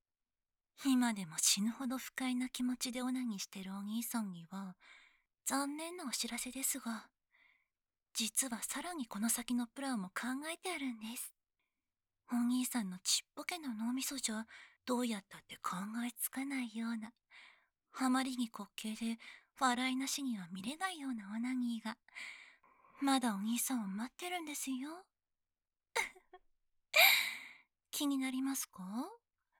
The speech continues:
どんなことさせられるのか。怖いです？それとも、楽しみだったりします？どちらにせよ、構わずどんどん進めていきますけどね。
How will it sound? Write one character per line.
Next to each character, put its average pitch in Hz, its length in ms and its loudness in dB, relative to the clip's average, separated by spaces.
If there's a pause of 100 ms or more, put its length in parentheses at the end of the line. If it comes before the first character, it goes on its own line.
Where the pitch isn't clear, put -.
(760)
ど 254 160 8
ん 254 60 4
な 226 120 0
こ - 120 -14
と - 100 -12
さ - 180 -2
せ - 140 -6
ら 196 120 -2
れ 202 120 -4
る 220 120 -2
の 214 160 -6
か。 - 180 -12 (840)
怖 262 340 2
い 254 40 0
で 220 100 -8
す？ - 220 -4 (1300)
そ 220 220 0
れ 220 140 -2
と 254 180 0
も、 220 180 -2 (1040)
楽 254 200 6
し 269 160 2
み 269 120 2
だ 220 100 -6
っ - 80 -16
た 190 100 -12
り 180 80 -8
し - 160 -2
ま 208 160 -4
す？ - 240 -4 (1120)
ど 226 140 2
ち - 160 -6
ら 240 120 0
に 247 140 0
せ 277 160 -6
よ、 262 220 -2 (440)
構 254 300 6
わ 254 100 4
ず - 180 -4
ど 190 100 -6
ん 302 160 0
ど 339 100 -6
ん 294 60 -6
進 - 260 6
め 233 100 2
て 233 120 -6
い 233 80 -4
き 233 120 -2
ま 247 140 2
す - 100 -2
け 247 120 -4
ど 208 120 -6
ね。 269 540 -2